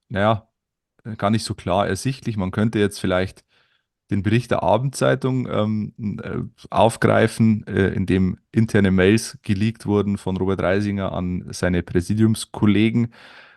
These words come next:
Ähm, ist aber mutmaßlich gar nicht aus-, also der konkrete Auslöser für das gewesen, was dann in den Tagen danach passiert ist. Was ist passiert? Vizepräsident Hans Sitzberger,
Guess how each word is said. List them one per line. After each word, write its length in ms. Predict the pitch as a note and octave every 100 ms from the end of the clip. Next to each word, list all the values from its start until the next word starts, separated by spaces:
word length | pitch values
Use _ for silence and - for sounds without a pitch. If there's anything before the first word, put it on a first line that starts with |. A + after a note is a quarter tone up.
| _
Ähm, 340 | - F#2 F#2 -
ist 100 | A#2
aber 180 | A2 G#2
mutmaßlich 600 | A#2 - A2 A2 G#2 -
gar 160 | F#2+
nicht 300 | A2 G#2+ - _
aus-, 280 | G2 A2 A2
also 240 | G2+ F#2+
der 160 | F2+ F2+
konkrete 480 | - G#2 A#2 C3 -
Auslöser 400 | G2 F#2+ F#2 F2+
für 140 | G2
das 220 | F#2+ G2+
gewesen, 320 | - F#2 G2+ F2
was 160 | F#2
dann 120 | F#2
in 80 | F2+
den 120 | F#2
Tagen 260 | F2 F2 F#2
danach 320 | E2 D#2+ -
passiert 320 | - - -
ist. 260 | - - - _ _ _
Was 180 | F#2 G2+
ist 120 | G2+
passiert? 500 | G2 F#2+ A2+ A2+ - - - - - _ _ _ _
Vizepräsident 640 | D3+ C#3 B2 A#2 A2 G#2+
Hans 180 | G#2+ G#2
Sitzberger, 720 | D3 - - B2+ B2+ B2 A#2+